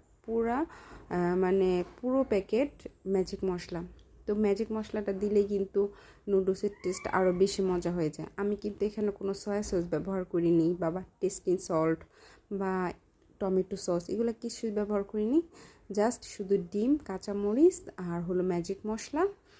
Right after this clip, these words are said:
আর নুডলসের মশলা। তো এই তো আমার নুডলস কিন্তু মাশাআল্লাহ ঝরঝরে হয়েছে।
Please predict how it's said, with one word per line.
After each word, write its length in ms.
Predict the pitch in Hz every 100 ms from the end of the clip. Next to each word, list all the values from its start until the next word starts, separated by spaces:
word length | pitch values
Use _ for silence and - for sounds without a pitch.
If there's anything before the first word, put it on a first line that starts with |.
| - _ _ _ _
আর 340 | 170 165 165 165 - -
নুডলসের 500 | 196 196 185 180 185
মশলা। 440 | 175 160 - 170 175 - - - -
তো 100 | 233
এই 160 | 226 233 -
তো 100 | 277
আমার 280 | 202 196
নুডলস 340 | 190 190 190 -
কিন্তু 240 | 208 202 202
মাশাআল্লাহ 480 | 185 190 202 202 185
ঝরঝরে 480 | - 185 175 185
হয়েছে। 440 | 180 196 - 269